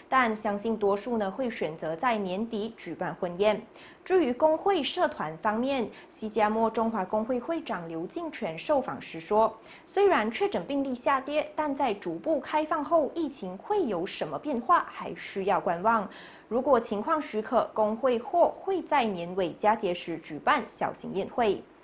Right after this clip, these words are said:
另外，春秋慈善社主席兼西加莫两广工会会长和西加莫华人机器工会会长廖义荣也透露，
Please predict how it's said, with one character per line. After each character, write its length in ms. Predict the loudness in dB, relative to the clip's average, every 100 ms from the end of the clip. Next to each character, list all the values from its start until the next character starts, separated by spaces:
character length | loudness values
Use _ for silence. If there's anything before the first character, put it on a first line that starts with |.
| -6
另 200 | 0 4
外， 240 | 6 6 4
春 220 | 0 0
秋 240 | 2 2
慈 220 | 2 -2 -2
善 240 | 0 0
社 220 | 2 0
主 200 | 0 -6
席 300 | -6 -8 -10
兼 260 | -2 0 0
西 220 | -2 -2
加 180 | 2 2
莫 220 | 4 4
两 240 | 2 -2
广 180 | -2 -2
工 220 | 0 0
会 220 | 0 -2 -2
会 260 | -2 -2 -2
长 220 | -4 -4 -8 -18 -6
和 160 | -4
西 180 | -2 -4
加 180 | 2 2
莫 220 | 4 2
华 260 | 2 0 2
人 240 | 0 -4
机 200 | -8 -8
器 240 | -6 -4 -4
工 240 | -2 -2
会 200 | 0 -4
会 260 | -2 -2 -2
长 280 | -2 -2 -2 -10 -20 -6
廖 340 | 4 6 6
义 140 | 2 -2
荣 280 | -2 -2
也 140 | -4 -4
透 240 | 2 2
露， 300 | 4 2 2